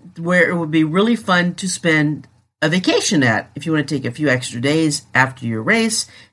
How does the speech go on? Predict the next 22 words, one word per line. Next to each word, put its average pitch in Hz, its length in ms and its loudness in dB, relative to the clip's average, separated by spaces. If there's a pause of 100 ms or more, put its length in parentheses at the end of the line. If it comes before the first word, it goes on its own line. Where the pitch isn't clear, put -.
and 165 180 0
go 156 260 2
and 143 160 0
enjoy 143 380 0
the 135 220 -6
area. 156 540 2 (1500)
I 160 280 2 (140)
figured 220 500 0 (340)
the 160 160 -4
time 190 280 2
of 160 60 0
year 185 520 2
to - 180 -10
go 156 220 4
do 160 220 -2
these 139 240 -2
races 147 360 -4
would 143 200 -2
be 143 100 0
a 139 40 -4
great 151 300 -2
time. 117 460 -4